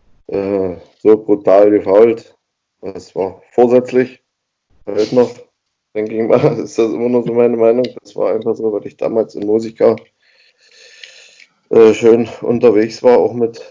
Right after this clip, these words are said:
auf Torejagd. Und da wurde ich halt, zweitausenddrei war ich, war das, das werde ich halt nie vergessen, in Jessen vor, ich weiß nicht, ob ihr es noch kennt als Juries, da waren damals so um die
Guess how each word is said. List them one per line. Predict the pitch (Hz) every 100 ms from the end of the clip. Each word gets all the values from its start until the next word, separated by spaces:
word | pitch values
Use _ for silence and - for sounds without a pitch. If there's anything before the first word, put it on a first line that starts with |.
| -
auf | - -
Torejagd. | 113 113 120 117 117 - _
Und | - 98 92
da | 98 95 92
wurde | 95 101
ich | 90
halt, | 98 101 - _ _ _
zweitausenddrei | - 98 98 95 98 95 - 92 107
war | 98 101
ich, | 101 - -
war | 95
das, | 101 101 -
das | - -
werde | 92 101
ich |
halt | 110 101 _ _ _ - - _ _ _ -
nie | 104
vergessen, | 101 98 104 107 104 101
in | - 98
Jessen | 98 107 123 107 113 _ _
vor, | - 101 98 - _ _ _ _ _
ich | -
weiß | 92 92
nicht, | 101
ob | - -
ihr |
es | 104
noch | 104 95
kennt | - 107
als | - 104 -
Juries, | 104 104 101
da | 95
waren | 92 95
damals | 95 98 101 101
so | 85
um | 101 101 - 78 98 98
die | 101 98 98